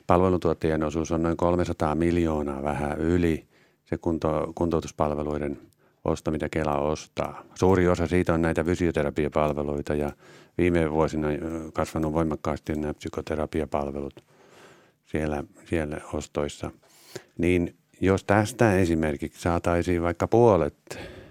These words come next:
puolet, että olisi puolet julkista ja puolet yksityisen palveluntuottajan, niin se olisi valtava, valtava lisäys.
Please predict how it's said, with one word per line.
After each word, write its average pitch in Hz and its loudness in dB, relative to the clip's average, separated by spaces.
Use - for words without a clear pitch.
puolet, 92 4
että 82 -2
olisi 85 0
puolet 95 2
julkista 95 0
ja 82 2
puolet 87 -2
yksityisen 82 -2
palveluntuottajan, 78 0
niin 78 -4
se 82 -4
olisi 76 -4
valtava, 85 0
valtava 85 4
lisäys. 80 -2